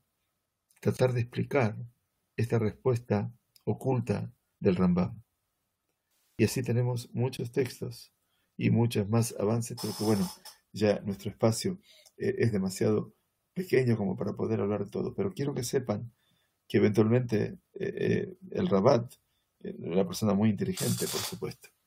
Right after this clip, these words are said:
Por lo tanto, el Rambam termina diciendo, "Y dado que es así, que el Creador es omnisciente, no tenemos la capacidad de comprender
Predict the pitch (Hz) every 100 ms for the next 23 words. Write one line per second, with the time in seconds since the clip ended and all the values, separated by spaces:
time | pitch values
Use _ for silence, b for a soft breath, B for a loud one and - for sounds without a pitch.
0 | _ b b b b b _ _ _ 127
1 | 131 160 147 127 127 143 147 127 120 147
2 | 139 117 117 - - 123 120 - _ _
3 | _ - 117 127 127 120 120 107 - 120
4 | 120 117 _ _ _ _ _ _ 117 -
5 | 101 104 120 117 - 113 113 107 92 -
6 | 113 110 110 117 113 113 113 110 - 98
7 | - 110 107 110 104 101 104 113 110